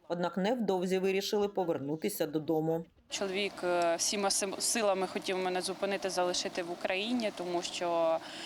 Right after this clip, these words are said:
Speaker 2: е, все таке, тут, тут всі є. Тут всі, м, і батьки, і рідня, і друзі, і всі, е, всі залишалися, але ми вирішили виїхати.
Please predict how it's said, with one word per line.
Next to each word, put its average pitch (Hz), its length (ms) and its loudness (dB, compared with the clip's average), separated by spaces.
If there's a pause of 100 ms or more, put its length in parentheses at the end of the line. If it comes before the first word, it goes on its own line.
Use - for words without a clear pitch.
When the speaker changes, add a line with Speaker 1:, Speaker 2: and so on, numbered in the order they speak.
(260)
Speaker 2:
е, 175 220 4
все 208 200 2
таке, 180 500 2 (240)
тут, - 320 0
тут 294 160 2
всі - 280 2 (200)
є. 147 160 0 (160)
Тут 202 140 -4
всі, 190 360 0
м, 180 360 -2
і 214 100 -2
батьки, 214 640 0
і 185 260 0
рідня, 208 520 0
і 175 400 0
друзі, 196 600 0 (360)
і 165 200 0
всі, - 400 0
е, 175 540 2
всі - 180 0
залишалися, 196 800 2
але 180 160 4
ми 185 140 -2
вирішили 175 520 -2
виїхати. 208 600 -2